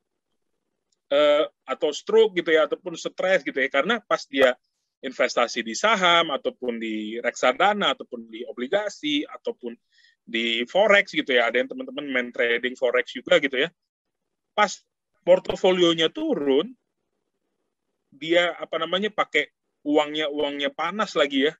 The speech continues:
nah itu nggak ada buffer dalam bentuk asuransi, ataupun dalam bentuk buffernya, eh, apa namanya, tadi saya bilang dana darurat. Jadi gitu teman-teman, jadi step by step-nya udah clear, ikutin itu aja, jadi nanti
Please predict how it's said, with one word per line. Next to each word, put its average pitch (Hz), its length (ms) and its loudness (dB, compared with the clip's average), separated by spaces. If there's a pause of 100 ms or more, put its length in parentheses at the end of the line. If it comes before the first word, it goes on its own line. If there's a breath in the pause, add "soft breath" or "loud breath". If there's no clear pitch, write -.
(240)
nah 127 120 -2
itu 247 200 -6
nggak 139 240 0
ada 190 80 6
buffer 151 400 2
dalam 120 240 0
bentuk 117 320 -10
asuransi, 123 640 -4
ataupun 156 320 -8
dalam 127 160 2
bentuk 123 400 -12
buffernya, 127 520 -4 (560)
eh, 113 760 -4
apa - 200 -8
namanya, 139 400 -8
tadi 135 120 -10
saya 127 160 -10
bilang 139 200 -6
dana 113 240 -6
darurat. 101 520 -12 (200)
Jadi 120 240 -4
gitu 190 280 -2
teman-teman, 160 520 -2 (400 soft breath)
jadi 165 240 -2
step - 320 -6
by 135 120 6
step-nya 147 360 -6
udah 139 160 2
clear, 175 320 0 (160)
ikutin 151 400 -6
itu 156 240 -4
aja, 143 240 2
jadi 170 400 -6
nanti 127 400 -8